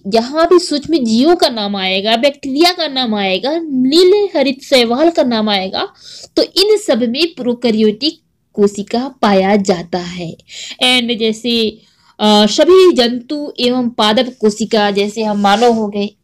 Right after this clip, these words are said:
और सभी जंतुओं में हम मानव भी आते हैं। And पादप कोशिका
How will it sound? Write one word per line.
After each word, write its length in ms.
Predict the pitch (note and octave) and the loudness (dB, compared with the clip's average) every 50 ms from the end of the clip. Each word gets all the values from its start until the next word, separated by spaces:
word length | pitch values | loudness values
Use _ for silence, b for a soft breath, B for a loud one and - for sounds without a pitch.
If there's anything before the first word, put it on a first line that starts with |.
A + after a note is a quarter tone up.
| _ _ _ _ _ _ _ _ B B B B B B B B B B | _ _ _ _ _ _ _ _ B B B B B B B B B B
और 240 | - G#3+ G#3+ G#3 G#3 | 0 2 2 2 0
सभी 360 | G#3 - - A#3+ G#3+ A3 A#3 | -2 -4 -6 -4 -2 0 0
जंतुओं 960 | G#3+ A3 A3 G#3 G#3 G#3+ - A#3 A3 A3 G#3 G#3 - _ _ _ - A3 A#3 | 0 0 0 -2 -2 -4 -6 -8 -8 -8 -8 -12 -16 _ _ _ -8 -4 -2
में 120 | A3+ A3+ A3+ | -2 0 0
हम 120 | A3+ G#3+ | 0 0
मानव 240 | G#3+ G3+ G#3 A3+ B3 | 2 2 0 0 0
भी 100 | B3+ C4 | 0 0
आते 300 | B3 A#3+ A#3+ - B3+ B3 | 0 0 -2 -2 -6 -4
हैं। 240 | B3 B3+ C4 - _ _ - G#3+ | -4 -6 -8 -12 _ _ -4 -2
And 320 | G#3+ G#3 G3+ G#3+ G#3 G3+ G3+ - | -2 0 0 0 -2 -2 -2 -2
पादप 300 | G#3 G#3 G#3 B3 B3 - | -2 -2 -2 -4 -8 -6
कोशिका 480 | - B3 A#3+ A#3+ B3 A#3+ B3+ A#3+ A#3+ A#3+ | -6 -6 -6 -6 -6 -4 -2 -2 -2 -4